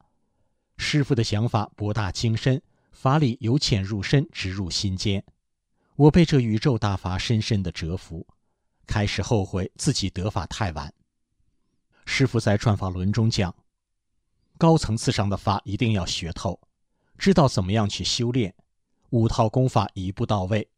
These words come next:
全部学会，将来你可以达到一个相当高的层次，你都意想不到的那么高层次，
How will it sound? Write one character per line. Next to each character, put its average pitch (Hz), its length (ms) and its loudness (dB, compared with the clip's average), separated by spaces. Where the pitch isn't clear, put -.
全 95 280 -2
部 123 100 0
学 85 240 -4
会， 95 240 0
将 147 240 4
来 117 220 2
你 110 140 0
可 - 160 -2
以 101 120 2
达 92 180 -4
到 107 160 2
一 98 140 -2
个 101 160 0
相 139 240 4
当 135 120 2
高 143 220 2
的 117 100 0
层 - 280 -8
次， - 260 -6
你 127 140 2
都 160 160 8
意 170 100 6
想 95 240 0
不 104 140 -4
到 120 240 2
的 92 180 -4
那 110 100 2
么 87 120 -2
高 95 200 -2
层 - 240 -8
次， - 280 -6